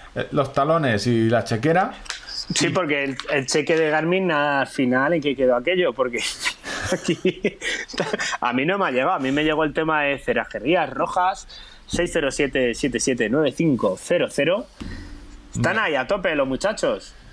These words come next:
Speaker 2: No les falta trabajo. Hostia, podíamos
Speaker 1: No les falta de trabajo, no, no les sobra dinero.
Speaker 2: Eh,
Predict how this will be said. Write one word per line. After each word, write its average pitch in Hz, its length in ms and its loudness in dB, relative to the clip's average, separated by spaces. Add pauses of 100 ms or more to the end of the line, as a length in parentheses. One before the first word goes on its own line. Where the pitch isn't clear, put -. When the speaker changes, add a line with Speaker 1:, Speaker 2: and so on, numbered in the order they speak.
(140)
Speaker 2:
No 139 100 2
les 175 100 0
falta 180 220 0
trabajo. 151 340 2
Hostia, 160 300 -2
podíamos 165 600 2
Speaker 1:
No 139 120 4
les 185 140 2
falta 180 300 2
de 170 60 2
trabajo, 180 520 2
no, 160 260 4
no 147 360 2
les 139 120 0
sobra 139 320 4
dinero. 127 380 2 (560)
Speaker 2:
Eh, 147 560 2